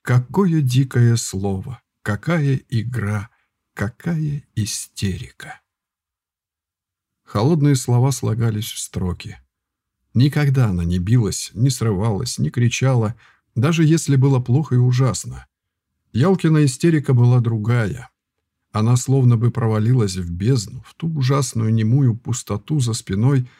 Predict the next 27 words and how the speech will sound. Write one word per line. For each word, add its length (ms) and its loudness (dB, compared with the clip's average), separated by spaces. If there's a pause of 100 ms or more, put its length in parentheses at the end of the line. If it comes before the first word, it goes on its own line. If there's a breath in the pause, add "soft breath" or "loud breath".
(360 loud breath)
дыхание 560 2
которой 440 2
Ялка 420 2
ощущала 600 0
и 40 0
раньше, 600 0 (100)
и 100 -6
теперь, 600 -2
с 120 -14
каждым 420 -2
днем 300 2
все 280 -4
сильней. 720 -2 (760)
На 140 2
несколько 540 2
месяцев 560 2
эта 180 2
дыра 360 2
как 220 -4
будто 280 -2
закрылась 680 0
пониманием 720 -2
любви 600 -2 (380 loud breath)
и 100 4
радостью 520 0
обретения 640 0
друга. 520 -8